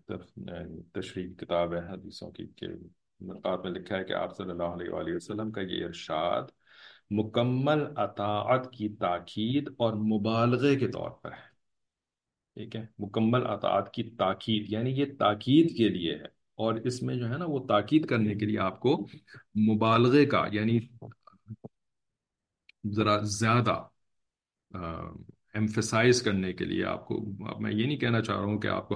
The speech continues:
हद से बढ़ना, मुबालगे का मतलब जो है वो एक उर्दू ज़ुबान में एक है हद से बढ़ना, लेकिन नाउज़ुबिल्लाह हद से बढ़ना ये बेअदबी वाला अंदाज है बोलना। यानी क्या मतलब? नबी अलैहिस्सलाम हद से बढ़ गए?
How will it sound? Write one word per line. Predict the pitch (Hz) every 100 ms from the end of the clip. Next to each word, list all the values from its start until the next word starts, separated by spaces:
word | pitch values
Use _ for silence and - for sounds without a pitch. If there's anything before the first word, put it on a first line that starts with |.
| -
हद | 120
से | 117 -
बढ़ना, | 107 98 87 87 - _ _ _ _ _ -
मुबालगे | 101 101 101 104
का | 110
मतलब | 101 95 104 92
जो |
है | 98
वो | 98 98
एक | 98 98 - - -
उर्दू | 104 98 101
ज़ुबान | 95 92 92
में | 98 98
एक | 98
है | 104 101 104
हद | 127
से | - 104
बढ़ना, | 87 90
लेकिन | 90 98 98
नाउज़ुबिल्लाह | 95 95 95 98 104 - 110
हद | 117 120
से | 143 123
बढ़ना | 107 101 101 101 - - _
ये | 104 87
बेअदबी | 98 104 110 104 110
वाला | 107 78 82 - _ _ _
अंदाज | 95 82 73 78
है | - - _
बोलना। | 87 85 82 - -
यानी | 104 120
क्या | 113 110
मतलब? | 85 87 92
नबी | 95
अलैहिस्सलाम | 101 101 - 95 92 90 87 98
हद | 101
से | -
बढ़ | 139 127
गए? | 120 117